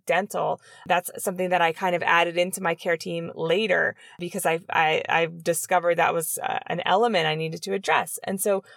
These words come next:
all of these people, all of these professionals, each have different backgrounds,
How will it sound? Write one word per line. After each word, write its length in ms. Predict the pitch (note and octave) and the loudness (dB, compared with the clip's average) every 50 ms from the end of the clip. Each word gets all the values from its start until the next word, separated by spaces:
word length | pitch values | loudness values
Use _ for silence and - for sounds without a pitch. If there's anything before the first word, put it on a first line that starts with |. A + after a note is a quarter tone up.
| - - _ _ | -20 -20 _ _
all 220 | - G#3 A3 A#3+ B3+ | 0 2 4 4 4
of 80 | A#3 | 2
these 180 | G#3 G3 F3 - | -2 -6 -10 -10
people, 640 | - - - D4+ D#4+ - - G#3 F#3+ E3+ D#3+ D#3+ - - | -12 -12 -10 -8 -8 -6 -2 0 2 2 4 2 4 4
all 180 | G#3+ A3+ B3 | 4 4 2
of 60 | A#3 | 2
these 140 | A3+ G#3 - | 0 -4 -8
professionals, 920 | - - F#3+ - - A#3+ A3+ A3 - - G3+ E3+ D#3 D3+ D3 D#3 D#3 - _ - _ _ _ _ _ _ _ _ _ - | -8 -10 -8 -2 0 2 2 2 0 -4 -2 -2 0 0 0 0 -2 -6 _ -16 _ _ _ _ _ _ _ _ _ -4
each 240 | A3 B3 C#4 C4+ - | -2 -2 -2 -2 0
have 320 | C4+ C4+ C4 A#3 A3 G3+ | 2 2 2 0 -2 -2
different 280 | G3+ G#3 - A#3+ A#3 A3 | -2 -2 0 0 0 0
backgrounds, 600 | F#3 D#3+ D#3+ - - E3 D#3 D#3 D#3+ E3 - | 0 -2 -2 -2 -2 -2 -2 -2 -4 -6 -10